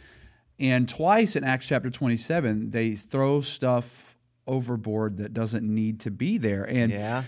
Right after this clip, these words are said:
Speaker 1: one of those things, the second time they threw things overboard, was perceived, like, I perceive it to be something that's important. They
Speaker 2: Yeah.
Speaker 1: chucked over the bread, the
Speaker 2: Yeah.
Speaker 1: food.
Speaker 2: Yeah.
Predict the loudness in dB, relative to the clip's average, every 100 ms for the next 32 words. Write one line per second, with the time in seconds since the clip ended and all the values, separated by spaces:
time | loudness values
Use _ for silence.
0 | -10 -6 2 4 6 6 4 4 0 2
1 | 4 4 2 -2 2 2 4 0 2 4
2 | 4 2 0 0 -2 0 0 2 2 0
3 | 0 0 0 2 0 -2 -4 -6 -2 -2
4 | 0 2 4 2 2 0 0 0 -2 -2
5 | 0 0 2 2 2 0 0 0 0 -2
6 | 2 2 2 4 4 2 2 6 6 6
7 | 4 4 4 4 6 4 2 0 4 8
8 | 10 8 4 -4